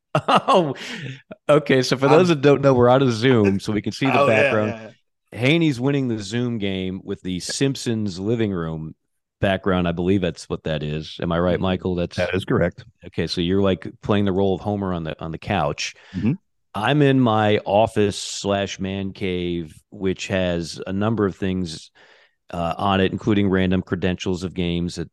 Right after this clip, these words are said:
Speaker 1: I've been to and covered and worked and all that stuff. The, up top is the picture of Jaws with, with Quint
Speaker 2: Mm-hmm.
Speaker 1: and, and, and, um,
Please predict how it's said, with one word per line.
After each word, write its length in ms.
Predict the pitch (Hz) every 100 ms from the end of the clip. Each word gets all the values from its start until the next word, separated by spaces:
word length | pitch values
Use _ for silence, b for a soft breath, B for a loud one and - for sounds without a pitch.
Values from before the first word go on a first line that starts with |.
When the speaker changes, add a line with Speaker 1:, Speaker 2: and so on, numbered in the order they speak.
| 82
Speaker 1:
I've 200 | 82 85
been 180 | 87 82
to 240 | 92 85
and 160 | 80 -
covered 380 | 87 80 82
and 100 | 78
worked 280 | 78 78 76
and 80 | 82
all 80 | 80
that 80 | 80
stuff. 240 | - 82 - B B B -
The, 180 | 95 107
up 160 | 107
top 340 | - 127 131 131
is 120 | 104
the 80 | 110
picture 360 | 127 107 123
of 100 | 123
Jaws 680 | 101 113 95 90 90 101 98
with, 240 | 92 -
with 180 | - 90
Quint 480 | - 110 101 113 - _ B B B -
Speaker 2:
Mm-hmm. 200 | 127 113
Speaker 1:
and, 400 | 87 87 87 -
and, 420 | 92 87 87 -
and, 320 | 90 87 85
um, 400 | 85 80 80 78